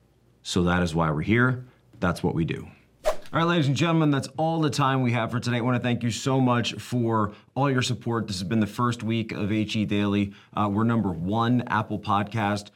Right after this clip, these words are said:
for politics, and just thank you.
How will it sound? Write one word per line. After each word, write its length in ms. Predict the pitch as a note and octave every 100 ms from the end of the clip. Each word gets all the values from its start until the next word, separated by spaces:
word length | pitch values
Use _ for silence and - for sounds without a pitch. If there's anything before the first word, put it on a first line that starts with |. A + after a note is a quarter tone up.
| _ _
for 640 | - A2 G2+ F#2+ F#2 F2
politics, 640 | - A#2 A#2+ A#2+ A#2+ A2+
and 140 | C3+ C3
just 180 | C#3+ -
thank 260 | F2 E2
you. 220 | F#2+ E2